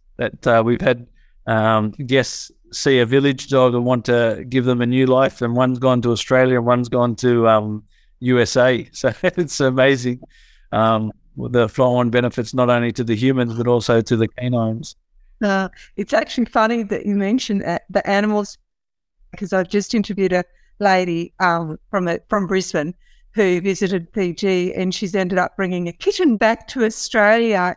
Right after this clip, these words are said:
Speaker 2: And, um,
Speaker 1: Yeah.
Speaker 2: yeah, so, and Jay, um, on top of all that, you've won so many awards, haven't you? So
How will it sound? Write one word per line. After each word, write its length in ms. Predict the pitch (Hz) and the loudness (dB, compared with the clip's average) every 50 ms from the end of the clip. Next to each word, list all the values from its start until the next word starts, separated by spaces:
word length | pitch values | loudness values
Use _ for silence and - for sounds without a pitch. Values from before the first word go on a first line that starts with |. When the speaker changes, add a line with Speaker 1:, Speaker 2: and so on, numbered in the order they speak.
| _ - | _ -6
Speaker 2:
And, 400 | 202 196 190 190 185 185 180 170 202 | -4 -2 -2 -2 -4 -4 -4 -2 -2
um, 320 | 185 185 117 113 180 170 | 0 0 -2 -2 -4 -2
Speaker 1:
Yeah. 180 | 131 135 110 95 - - _ _ _ _ _ _ _ - | -2 -2 -2 -4 -6 -18 _ _ _ _ _ _ _ -4
Speaker 2:
yeah, 340 | 220 202 185 180 165 156 156 - - | 0 2 2 4 2 2 0 -4 -8
so, 600 | - - - - - 202 180 170 170 165 175 170 - _ _ - 196 _ _ _ _ _ _ - | -10 -12 -8 -2 0 2 4 4 4 2 2 -2 -6 _ _ -20 -20 _ _ _ _ _ _ -2
and 220 | 254 262 269 262 | 0 0 0 2
Jay, 460 | - 311 302 294 277 277 277 254 - - _ - | 2 2 2 2 2 0 -2 -6 -8 -8 _ 0
um, 400 | 226 240 233 220 214 208 214 - _ - | 2 2 2 2 0 -4 -8 -10 _ -4
on 140 | 247 254 262 | -2 -2 -2
top 240 | - - 427 415 | 0 0 -2 0
of 80 | 440 415 392 | 0 -2 0
all 160 | 330 240 226 | 0 0 2
that, 240 | 202 233 214 - - | 2 2 0 0 0
you've 180 | 240 247 208 226 | -4 -8 -8 -4
won 280 | 254 247 247 240 247 | -2 -2 -2 -2 -4
so 280 | 233 - 311 302 339 339 | -4 0 0 2 2 2
many 220 | 339 320 277 233 | 0 -2 -2 -4
awards, 540 | 214 190 185 196 214 220 214 202 196 - - | -6 -6 -6 -6 -4 -2 -2 -2 -4 -6 -4
haven't 360 | - 233 220 220 - 220 196 | -2 0 2 2 2 0 0
you? 160 | 185 165 165 170 | -2 -2 -4 -4
So 480 | - - 226 202 202 202 196 196 196 | -4 0 2 2 4 4 2 0 -2